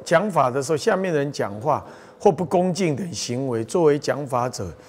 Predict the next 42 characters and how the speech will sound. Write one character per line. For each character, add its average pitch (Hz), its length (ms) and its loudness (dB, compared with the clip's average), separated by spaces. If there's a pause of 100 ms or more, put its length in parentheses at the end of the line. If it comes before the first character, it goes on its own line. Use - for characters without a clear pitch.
(220)
要 180 160 8
如 147 200 4
何 131 200 2
作 151 320 2
意 147 140 2
而 120 60 2
不 117 120 -4
受 131 180 0
干 110 260 -4
扰？ 98 220 -8 (540)
我 139 100 0
没 147 140 4
什 175 100 2
么 139 80 0
作 143 220 4
意 135 180 -2
啊， 113 200 -6
我 135 120 -2
讲 131 220 0
我 101 140 -4
的 95 100 -8
啊， 92 160 -12 (560)
我 123 100 -2
从 156 200 2
来 185 120 4
没 151 200 2
有 156 100 4
说， 156 320 4 (380)
呃， 139 120 -6
你 139 160 -2
下 190 140 4
面 185 100 0
在 180 120 6
讲 123 260 -2
话， 156 160 4
我 147 160 2
很 147 140 -2
火 143 400 4 (120)
大， - 300 4 (960)
这 151 80 -8
样 135 100 0
子 110 60 -4